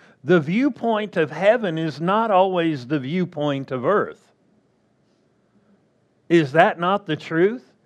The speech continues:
Even though the viewpoint of heaven is conveyed to the earth, we know even at the beginning when there was Adam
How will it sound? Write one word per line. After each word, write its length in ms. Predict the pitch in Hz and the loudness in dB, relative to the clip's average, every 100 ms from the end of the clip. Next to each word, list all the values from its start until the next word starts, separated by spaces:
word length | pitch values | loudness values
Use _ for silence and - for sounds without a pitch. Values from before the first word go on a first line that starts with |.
| _ - - - | _ -20 -20 -18
Even 480 | - 220 262 262 240 | -6 -2 0 2 2
though 280 | 220 220 208 | 4 4 4
the 180 | 170 170 | 2 0
viewpoint 840 | 135 165 220 240 - 202 202 185 | -2 0 2 2 -2 -4 -2 -2
of 120 | 160 | -4
heaven 440 | 151 185 202 190 160 | -2 0 2 0 -4
is 200 | 147 - | -4 -6
conveyed 800 | - 147 139 139 214 277 220 160 | -6 -4 -2 2 2 2 -4 -4
to 140 | 170 | -4
the 200 | 131 135 | -2 0
earth, 280 | 135 170 - _ _ _ | 0 -2 -6 _ _ _
we 260 | 139 196 285 | -4 -2 0
know 300 | 220 196 196 | 2 2 2
even 460 | 202 226 240 240 | 0 -4 -2 -2
at 200 | 233 226 | -2 -2
the 120 | 226 196 | -2 -2
beginning 840 | 214 170 156 214 226 214 156 143 | -4 -6 -2 0 2 0 0 0
when 160 | 151 | -2
there 180 | 147 147 | 0 -2
was 240 | 143 139 127 | -2 -4 -4
Adam 600 | 165 180 185 196 190 | -2 0 2 0 0